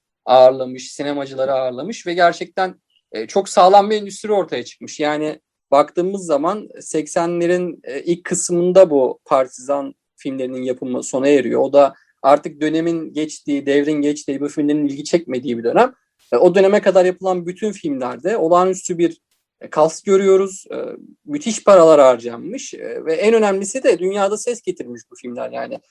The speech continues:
Çin'de ilk senesinde üç yüz milyon izlenmiş bir filmden bahsediyoruz. Saraybosna şehrinde geçen bir film,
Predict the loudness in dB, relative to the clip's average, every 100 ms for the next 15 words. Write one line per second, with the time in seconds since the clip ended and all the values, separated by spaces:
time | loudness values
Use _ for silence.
0 | _ -4 2 4 8 6 6 -6 -6 -4
1 | -4 -4 -8 -10 -8 -6 -4 -2 -2 -2
2 | -4 -4 -8 -8 -2 2 2 0 -2 -8
3 | -12 -12 -14 _ _ -4 4 6 6 4
4 | -4 -8 -4 -4 -2 -4 -4 -6 -8 -10
5 | -8 -6 -2 -2 -4